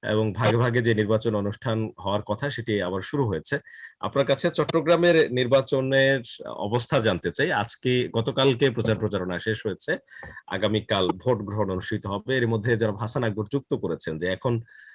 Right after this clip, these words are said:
আওয়ামী লীগের প্রতিপক্ষ তাদের বিদ্রোহী প্রার্থীরাই আসলে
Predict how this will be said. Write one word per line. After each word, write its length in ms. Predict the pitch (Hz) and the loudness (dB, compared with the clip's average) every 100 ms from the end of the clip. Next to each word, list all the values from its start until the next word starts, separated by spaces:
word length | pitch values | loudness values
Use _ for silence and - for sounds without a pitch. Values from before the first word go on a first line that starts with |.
| - - | -14 0
আওয়ামী 280 | 110 117 | 2 4
লীগের 340 | 120 117 127 113 | 2 4 2 2
প্রতিপক্ষ 560 | 113 117 110 107 - 123 120 113 - | -4 -4 -2 -4 -2 2 4 2 -4
তাদের 200 | 98 98 | -6 -4
বিদ্রোহী 340 | 98 95 113 | -4 -2 -2
প্রার্থীরাই 520 | 95 90 - 98 185 - | -2 -4 -4 -2 -2 -6
আসলে 380 | - - 98 95 | -10 -6 -4 -6